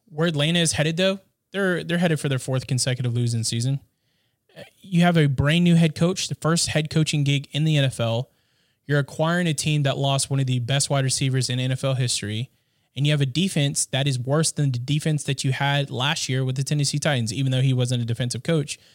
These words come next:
He was on the offensive side of the ball. But they struggled, and he's acquired a team that struggles in that same area.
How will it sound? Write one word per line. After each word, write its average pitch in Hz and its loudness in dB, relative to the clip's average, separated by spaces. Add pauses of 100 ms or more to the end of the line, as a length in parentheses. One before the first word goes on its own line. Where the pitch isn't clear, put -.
(200)
He - -4
was 131 4
on 123 4
the 123 4
offensive 143 2
side 113 2
of 110 0
the 107 -2
ball. 107 -2 (920)
But 135 -2
they 151 2
struggled, 156 2 (260)
and 139 0
he's 143 2
acquired 147 2
a 147 0
team 156 2
that 147 2
struggles 151 0
in 156 2
that 151 2
same 170 -2
area. 170 -6